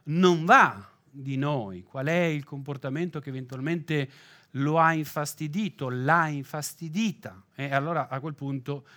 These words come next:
tutti noi quando veniamo, mm, così, mm, un po' criticati, eh, "Caro fratello, cara coniuge, caro figlio, che bello che mi hai detto questa cosa, però finiamola lì,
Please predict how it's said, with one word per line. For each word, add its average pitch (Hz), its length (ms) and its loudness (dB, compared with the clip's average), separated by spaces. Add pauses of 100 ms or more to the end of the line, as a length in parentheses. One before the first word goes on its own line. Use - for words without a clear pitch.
(1000)
tutti 147 240 -2
noi 135 220 -2
quando 120 180 -8
veniamo, 107 560 -6
mm, 92 400 -14
così, 101 320 -14 (100)
mm, 101 120 -14
un 95 200 -18
po' 127 120 -8
criticati, 110 1080 -6
eh, 117 180 -16 (1160)
"Caro 127 720 0
fratello, 127 500 -4
cara 139 600 2
coniuge, 139 600 -2
caro 143 400 -2
figlio, 147 600 -6
che 156 180 -4
bello 160 320 2
che 143 140 -6
mi 143 60 -4
hai 135 80 -4
detto 139 200 -6
questa 139 320 -6
cosa, 135 460 -2
però 135 340 -12
finiamola 135 640 2
lì, 123 280 -2